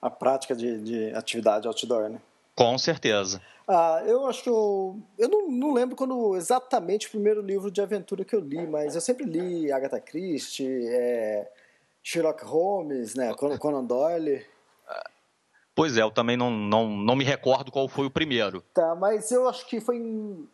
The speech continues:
Speaker 1: mil novecentos e noventa e dois, noventa e um, eu lembro que uma amiga, Ruth Zine, ela falou assim: "Ah, Elias, ó, tem um livro legal." Ela tinha, é o livro dela, ela me deu. Ela falou assim: "Ó, tem um livro aqui que talvez eu acho que, é, você vai gostar, é do seu estilo." Eu não,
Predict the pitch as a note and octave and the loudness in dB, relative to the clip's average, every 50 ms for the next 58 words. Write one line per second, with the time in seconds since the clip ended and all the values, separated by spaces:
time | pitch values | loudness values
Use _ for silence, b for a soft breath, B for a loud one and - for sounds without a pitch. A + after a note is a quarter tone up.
0 | _ _ _ - F3+ F#3+ A#3 C4 B3 G3+ A3+ G#3 - G#3 D#3+ F3 F3+ - G3 E3 | _ _ _ -10 -6 -6 -4 -2 -2 -4 -4 -2 -2 -2 -2 -2 -4 -2 -4 -4
1 | C#3+ B2 - - B2 C#3 E3+ F#3 F3 - E3+ D#3 C3+ D3+ D#3+ D#3 - D3+ C3 B2+ | -4 -6 -6 -2 0 0 0 0 -2 -2 -2 -2 -2 -2 -4 -4 -2 -4 -2 0
2 | C#3 E3 G3+ A3+ A3 G3+ F#3+ F3 F3+ F#3 G3 G3+ G#3 G3+ G3+ A3 G#3 F#3 F3 E3+ | -2 -2 -2 -2 -4 -4 -4 -4 -2 0 -2 -2 -2 -2 0 0 0 0 0 -4
3 | F3 F#3 G3 G3+ F3+ E3 C3 - - F#3+ G#3 G3+ - E3 C3 B2+ D#3 F#3 F#3+ F#3 | -4 -4 -2 2 2 2 2 2 0 -2 -2 -2 -6 -6 -4 -4 -2 -2 -2 -2
4 | - - - - D#3+ E3+ F3 - - G3 F#3+ G3 - C4 C4 C4 C4 C4 A#3+ G#3 | -4 -4 -2 0 2 2 2 2 0 0 0 2 0 0 0 0 0 0 2 2
5 | F#3 D3+ C3+ - - - - b b b b b b b b - F3+ A3 - A#3 | 2 0 -2 -4 -8 -12 -14 b b b b b b b b 0 0 4 4 2
6 | A#3 A3+ A#3 A#3 A3+ A#3+ B3 A#3+ G#3 G#3 G3+ F3+ D3+ D#3 F3+ G3 G3+ G3 - - | 2 2 0 0 2 2 2 2 4 2 2 2 4 2 2 2 2 0 -2 -8
7 | - E3+ D#3 C#3+ D3 D3+ D3 D3+ F3+ F#3 F#3+ D#3+ C3 C3+ C#3+ D#3+ F3+ F3+ E3+ D#3+ | -6 -2 2 2 2 2 2 0 0 -2 -2 0 2 4 4 4 2 2 0 0
8 | D3+ D3 C#3 B2 C3+ D3+ E3+ F3 - - E4+ D#4+ - D4 C#4+ G3 D3+ - G#3 A3 | 0 -2 -2 -2 0 0 0 0 0 0 0 2 2 2 2 2 0 0 0 -2
9 | B3 A3 A#3 C4+ C4 G#3+ - - A3 A#3 B3 A#3+ B3 - G#3+ G3+ G#3 G#3+ G#3 A3+ | -2 -4 -2 -2 -2 -4 -2 -4 -2 -2 -2 -2 2 2 2 2 4 2 2 0
10 | G#3+ - - - - A3+ G3+ b b b b b b b b b b _ _ _ | -2 -2 -4 -4 -4 -4 -4 b b b b b b b b b b _ _ _
11 | _ - D#3 E3 E3 E3 E3+ E3+ F3 F3 - G3+ G3 G3+ G3 A3 G3+ G#3+ - F#3+ | _ 0 2 2 4 4 2 2 0 0 4 4 4 4 4 0 -2 0 0 2
12 | F#3 F3+ D#3 C3+ A#2+ - - F#3+ G3+ - - - - F#3 E3+ D3 C3 A2 C3 G3+ | 2 2 0 -2 -2 -2 0 0 0 -2 -4 -2 0 0 0 0 0 -2 -2 -2
13 | F#4+ - - | -2 -2 -4